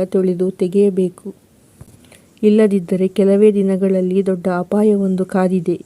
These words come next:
ಎಂದು ಎಚ್ಚರಿಸಿದಳು. ಆದರೆ ಅವನ ಕನಸಿನಲ್ಲಿ ನಡೆದ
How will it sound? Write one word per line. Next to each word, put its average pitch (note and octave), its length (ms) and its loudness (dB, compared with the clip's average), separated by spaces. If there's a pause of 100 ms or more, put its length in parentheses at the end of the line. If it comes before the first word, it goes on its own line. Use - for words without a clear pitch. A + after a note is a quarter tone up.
(100)
ಎಂದು F#3 320 0
ಎಚ್ಚರಿಸಿದಳು. F#3+ 840 -4 (680)
ಆದರೆ F#3 380 -2
ಅವನ F#3+ 320 0
ಕನಸಿನಲ್ಲಿ F#3+ 720 -2
ನಡೆದ F3+ 340 -4